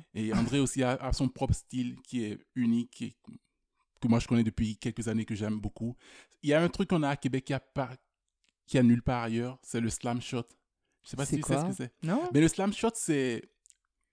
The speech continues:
Speaker 1: un... un... petit slam qui est non noté,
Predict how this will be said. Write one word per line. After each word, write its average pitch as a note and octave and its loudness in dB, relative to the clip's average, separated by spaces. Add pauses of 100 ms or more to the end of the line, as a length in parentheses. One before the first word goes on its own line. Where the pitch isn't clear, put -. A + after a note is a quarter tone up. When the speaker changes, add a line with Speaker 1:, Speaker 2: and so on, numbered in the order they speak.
Speaker 1:
un... D#3+ -2 (200)
un... F#3 2
petit - -4
slam D3+ -2
qui D3+ -4
est B2 -2 (280)
non B2+ 4
noté, C#3 0